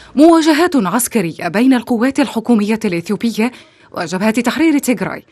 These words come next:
تنهي الهدنة وتفتح فصلا جديدا من الصراع، لتتواصل المواجهات بين الطرفين لليوم الخامس على التوالي. فقد تجددت المعارك بين الطرفين في شمال إثيوبيا مع تكثيف الغارات الجوية وتبادل إطلاق النار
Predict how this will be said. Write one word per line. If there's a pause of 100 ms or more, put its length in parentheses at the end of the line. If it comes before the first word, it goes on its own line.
(240)
تنهي
الهدنة (280)
وتفتح
فصلا
جديدا
من
الصراع، (440)
لتتواصل
المواجهات
بين
الطرفين
لليوم
الخامس (400)
على
التوالي. (460)
فقد
تجددت
المعارك
بين
الطرفين (260)
في
شمال
إثيوبيا
مع
تكثيف
الغارات
الجوية (320)
وتبادل
إطلاق
النار